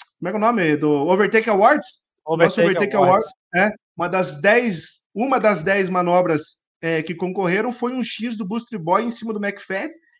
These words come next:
Speaker 1: igualzinho nessa curva. O cara que freia por dentro ali, perde os travões e passa reto. E o cara que tá por fora, se queda por fora, e afinal de contas,
Speaker 2: Perde
Speaker 1: vale
Speaker 2: os
Speaker 1: dois.
Speaker 2: travões.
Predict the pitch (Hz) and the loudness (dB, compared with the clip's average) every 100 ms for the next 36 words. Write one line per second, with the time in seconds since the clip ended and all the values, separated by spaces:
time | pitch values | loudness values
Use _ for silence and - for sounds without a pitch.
0 | - 170 220 339 220 160 269 233 - 170 | -16 -4 -2 -2 -4 -6 -8 -6 -8 -8
1 | 185 170 151 175 185 156 - 196 190 170 | -6 -4 -2 -4 -4 -10 -4 -4 -2 -2
2 | 151 165 190 156 160 208 _ _ _ _ | 0 -2 -2 -4 -4 -6 _ _ _ _
3 | _ - 170 190 180 180 - 170 165 160 | _ -2 2 2 0 -4 0 2 2 2
4 | 233 311 - - _ _ _ _ _ 147 | -4 -6 -10 -18 _ _ _ _ _ -8
5 | 147 175 170 - 165 156 156 - - - | -4 0 0 2 0 2 -2 -2 -6 -20
6 | _ _ _ - 156 160 175 175 156 170 | _ _ _ -8 -8 -4 -4 -4 -4 -4
7 | - 160 262 - - 302 330 359 302 - | -6 -4 -4 -4 -2 0 2 2 2 0
8 | - 214 - 226 214 190 165 - 196 262 | -8 -12 -4 -2 0 0 -2 -2 -2 0
9 | 233 196 190 190 175 175 - 180 190 160 | 0 0 0 0 -2 -2 -2 -6 -4 -6
10 | 127 120 214 208 - - 359 339 147 127 | -6 0 4 6 6 4 4 4 6 2
11 | 131 135 135 | 0 -4 -6